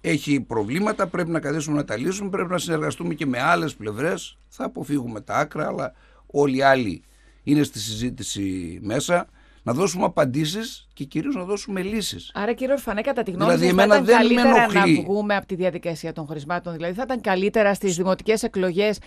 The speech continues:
Speaker 2: τα κόμματα να κάθονται στην άκρη και να μην δίνουν, ε,
Speaker 1: Θα σας
Speaker 2: χρήσμα σε
Speaker 1: υπενθυμίσω
Speaker 2: υποψηφίους;
Speaker 1: ότι υπάρχουν πολλές δηλώσεις από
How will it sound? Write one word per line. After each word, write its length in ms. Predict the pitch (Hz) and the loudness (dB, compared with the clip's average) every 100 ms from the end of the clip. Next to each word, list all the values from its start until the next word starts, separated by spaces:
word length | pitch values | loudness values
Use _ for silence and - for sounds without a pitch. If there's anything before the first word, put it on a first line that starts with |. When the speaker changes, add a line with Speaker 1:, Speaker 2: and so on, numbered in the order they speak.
| - | -6
Speaker 2:
τα 140 | - 185 | -2 2
κόμματα 420 | 202 214 220 202 | 4 4 4 0
να 100 | 196 | 0
κάθονται 380 | 202 208 196 190 | 0 -2 -2 -6
στην 220 | - 180 | -4 -2
άκρη 260 | 202 202 | -2 -2
και 140 | 185 185 | -4 -4
να 140 | 180 | -2
μην 180 | 175 165 | -4 -4
δίνουν, 420 | 165 165 165 165 | -4 -4 -6 -6
ε, 40 | 160 | -6
Speaker 1:
Θα 300 | 156 151 160 | -6 -6 -6
σας 100 | - | -4
Speaker 2:
χρήσμα 300 | 190 185 180 | -2 -2 0
σε 60 | |
Speaker 1:
υπενθυμίσω 280 | 139 123 131 | 0 0 0
Speaker 2:
υποψηφίους; 300 | 160 214 147 | 0 -2 -4
Speaker 1:
ότι 100 | - | -4
υπάρχουν 500 | 113 147 147 135 120 | -4 -4 -2 -4 -4
πολλές 480 | - 117 135 160 120 | -6 -4 0 0 -2
δηλώσεις 640 | 104 95 107 90 85 - | -4 -6 -8 -10 -14 -12
από 540 | 90 82 90 87 85 | -12 -10 -10 -10 -12